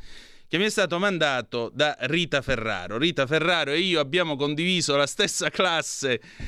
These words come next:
tra il millenovecentonovantatré e il millenovecentonovantotto al Liceo Ginnasio Statale Michele Morelli di Vibo Valencia. Ebbene sì, abbiamo fatto dalla quarta D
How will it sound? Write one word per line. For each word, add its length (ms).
tra 120
il 140
millenovecentonovantatré 1500
e 60
il 120
millenovecentonovantotto 1400
al 80
Liceo 360
Ginnasio 500
Statale 580
Michele 380
Morelli 420
di 120
Vibo 260
Valencia. 480
Ebbene 320
sì, 320
abbiamo 320
fatto 340
dalla 280
quarta 480
D 440